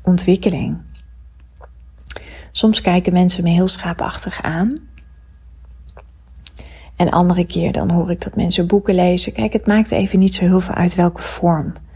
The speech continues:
Ik heb ook een tijd gehad dat ik heel veel boeken las. En, eh, alleen ik merkte toch dat me dat niet altijd direct wat bracht.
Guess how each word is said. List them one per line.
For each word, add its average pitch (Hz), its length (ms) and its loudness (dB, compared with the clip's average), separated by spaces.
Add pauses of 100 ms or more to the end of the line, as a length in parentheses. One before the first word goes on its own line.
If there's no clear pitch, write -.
(560)
Ik 196 100 -2
heb - 140 0
ook - 220 0
een 196 120 2
tijd 185 280 2
gehad - 200 -4
dat 180 100 -4
ik 185 100 -2
heel 190 220 2
veel 185 160 -2
boeken 180 400 2
las. 175 600 2
En, 170 440 -4 (500)
eh, 202 240 0
alleen 185 220 2
ik 185 120 0
merkte 180 340 2
toch - 180 -6
dat - 280 -6
me 175 60 2
dat 156 240 0
niet 175 240 2
altijd 165 640 -2
direct 170 420 2
wat 170 180 -6
bracht. - 680 -4